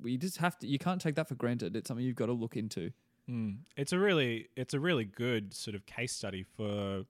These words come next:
Speaker 2: basic, um, exegetical practice, best practice. You know, like, it's really important to first figure out what did this mean to the original recipients,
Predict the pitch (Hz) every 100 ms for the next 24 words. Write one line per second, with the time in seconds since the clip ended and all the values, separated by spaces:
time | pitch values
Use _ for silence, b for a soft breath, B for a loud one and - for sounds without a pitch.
0 | _ 110 110 - 120 - - - 107 101
1 | 101 101 101 - - 110 110 110 113 131
2 | - 87 - - - - 117 - 175 -
3 | - - - - b b b _ 104 98
4 | 107 - 95 - 98 - - 110 104 117
5 | 113 104 156 - 92 - 107 98 95 -
6 | 104 101 - 98 95 107 - b b b
7 | b _ 104 113 110 - 98 110 98 -
8 | 92 90 95 95 92 87 - 90 80 85
9 | - - -